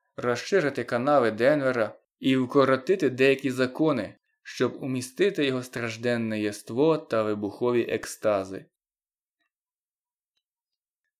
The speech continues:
Розділ третій. Дін приїхав, як у старомодному кіно. Я сидів удома в Бейб посеред золотого дня.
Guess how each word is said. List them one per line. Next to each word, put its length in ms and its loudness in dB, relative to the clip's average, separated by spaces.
Розділ 560 2
третій. 600 -2
Дін 460 2
приїхав, 760 -2
як 240 2
у 60 -4
старомодному 800 0
кіно. 500 -6
Я 360 0
сидів 520 -4
удома 400 2
в 160 -4
Бейб 380 2
посеред 460 -4
золотого 560 -2
дня. 520 -6